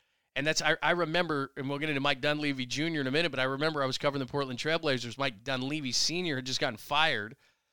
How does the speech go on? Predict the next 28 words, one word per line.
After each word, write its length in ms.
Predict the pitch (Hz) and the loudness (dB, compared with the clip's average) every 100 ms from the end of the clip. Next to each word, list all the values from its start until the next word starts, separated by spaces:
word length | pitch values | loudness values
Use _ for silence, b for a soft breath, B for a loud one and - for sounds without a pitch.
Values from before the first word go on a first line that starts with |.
| _ _ - | _ _ -6
And 100 | 127 | 0
we 60 | 147 | 4
were 80 | |
all 80 | 165 | 4
standing 340 | 175 170 151 143 | 4 2 2 2
around, 320 | 143 147 143 | 2 2 2
and 120 | 123 | 0
we 40 | |
were 60 | 127 | -2
ready 200 | 135 147 | 0 0
for 100 | 151 | 0
the 80 | 135 | -4
press 260 | - 143 | 0 2
conference, 480 | - 147 135 135 127 | 2 2 0 0 -4
and 260 | 127 123 123 | -4 -4 -8
it 160 | 127 | -6
hadn't 240 | 123 143 135 | 0 0 2
started 380 | - 139 139 131 | 0 2 2 0
yet, 80 | |
and 80 | 135 | -2
the 60 | 117 | -4
cameras 360 | 139 143 143 | -2 -2 -2
weren't 140 | 131 139 | -2 0
on. 120 | 139 | 2
And 80 | 135 | 0
he 60 | |
goes, 200 | 123 120 | -2 -4
"Look, 240 | 135 156 | 0 0